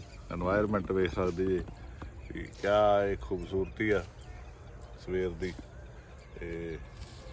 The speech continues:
ਇਹਨੂੰ ਬਿਆਨ ਕਰਨਾ ਹੋਵੇ ਕਿਸੇ ਕਵਿਤਾ ਦੇ ਵਿੱਚ, ਤੇ ਇਹ ਤੇ ਖੂਬਸੂਰਤ ਮੰਜ਼ਰ ਆ। ਤੇ ਇਹ ਸਾਰਾ ਜੋ ਏਨਵਾਯਰਮੇਂਟ ਆ, ਇਹ ਕਵਿਤਾ ਹੀ ਆ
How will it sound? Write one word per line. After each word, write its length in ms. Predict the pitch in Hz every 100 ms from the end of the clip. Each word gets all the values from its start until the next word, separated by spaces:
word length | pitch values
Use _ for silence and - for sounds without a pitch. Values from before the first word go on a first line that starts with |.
| -
ਇਹਨੂੰ 200 | 101 98 87
ਬਿਆਨ 280 | 87 90 98
ਕਰਨਾ 320 | 101 101 107
ਹੋਵੇ 180 | 113 98
ਕਿਸੇ 200 | 98 95
ਕਵਿਤਾ 360 | - 95 - 98
ਦੇ 120 | 101
ਵਿੱਚ, 340 | 98 87 98 87 - - - - - - - - - - -
ਤੇ 300 | 92 90 85 85 - - - - - - - - - -
ਇਹ 100 | -
ਤੇ 100 | 92 98
ਖੂਬਸੂਰਤ 560 | - 92 90 101 98 -
ਮੰਜ਼ਰ 360 | 95 90 98
ਆ। 120 | 104 90 - - - - - - - - - -
ਤੇ 180 | - 98
ਇਹ 60 | 101
ਸਾਰਾ 340 | - 98 110
ਜੋ 240 | 101 101 104
ਏਨਵਾਯਰਮੇਂਟ 600 | 101 104 101 101 95 87
ਆ, 60 | - - - - - - - - - -
ਇਹ 120 | 107
ਕਵਿਤਾ 440 | - 107 92 -
ਹੀ 100 | 107
ਆ 140 | 107